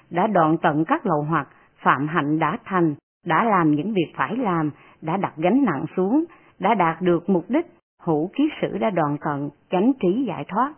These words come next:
Vì ấy không nghĩ rằng có người tốt hơn ta, hay có người giống như ta, hay có người hạ liệt hơn ta." Tôn giả Sumana nói như vậy, bậc đạo sư chấp nhận, rồi tôn giả Sumana nghĩ rằng, "Thế Tôn đã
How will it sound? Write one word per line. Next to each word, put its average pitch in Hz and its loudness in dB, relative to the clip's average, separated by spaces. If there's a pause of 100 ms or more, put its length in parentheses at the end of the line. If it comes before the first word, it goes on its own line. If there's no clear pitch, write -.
(520)
Vì 185 2
ấy 254 2
không 269 6
nghĩ 190 4
rằng 175 2
có 233 4
người 180 4
tốt 262 -2
hơn 220 -2
ta, 185 0 (260)
hay 214 0
có 226 4
người 170 4
giống 247 6
như 262 8
ta, 202 4 (180)
hay 190 2
có 202 4
người 180 4
hạ 139 -2
liệt 156 0
hơn 185 0
ta." 180 -2 (1400)
Tôn 196 4
giả 160 0 (100)
Sumana 185 2
nói 185 4
như 233 4
vậy, 147 -4 (520)
bậc - 0
đạo 156 2 (100)
sư 208 2
chấp 269 -2
nhận, 170 2 (300)
rồi 165 0
tôn 208 2
giả 170 0 (100)
Sumana 190 2
nghĩ 175 2
rằng, 160 -2 (440)
"Thế 208 0
Tôn 175 4
đã 139 -8